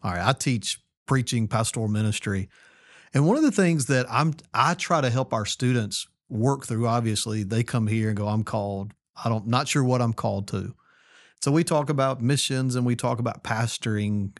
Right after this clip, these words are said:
uh, established churches. We talk about the possibility of church planting.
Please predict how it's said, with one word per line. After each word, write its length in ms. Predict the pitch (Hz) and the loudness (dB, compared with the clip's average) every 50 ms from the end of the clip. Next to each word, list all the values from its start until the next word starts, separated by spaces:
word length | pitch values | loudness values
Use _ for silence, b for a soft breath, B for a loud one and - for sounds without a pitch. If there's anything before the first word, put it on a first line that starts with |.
| - | -8
uh, 280 | 101 98 98 95 101 - - | -6 -4 -4 -4 -4 -4 -2
established 680 | 127 - - - 123 110 110 113 110 113 101 - - | -2 -2 -2 -2 -4 -2 -2 -2 -2 -2 -4 -4 -4
churches. 460 | - 113 98 98 95 - 101 98 98 | -4 -4 -4 -4 -4 -6 -8 -6 -6
We 140 | 104 104 98 | -6 -6 -6
talk 240 | - 117 101 98 - | -4 -4 -6 -4 -4
about 160 | 113 101 85 | -4 -4 -4
the 60 | - - | -6 -8
possibility 520 | - 101 101 - - - 107 104 101 98 | -6 -6 -6 -4 -4 -4 -2 -2 -2 -2
of 100 | 95 - | -4 -4
church 340 | - - 101 80 - - - | -4 -4 -4 -4 -6 -10 -6
planting. 500 | - 110 101 95 95 - 101 92 101 | -4 -2 -2 -2 -2 -4 -6 -6 -6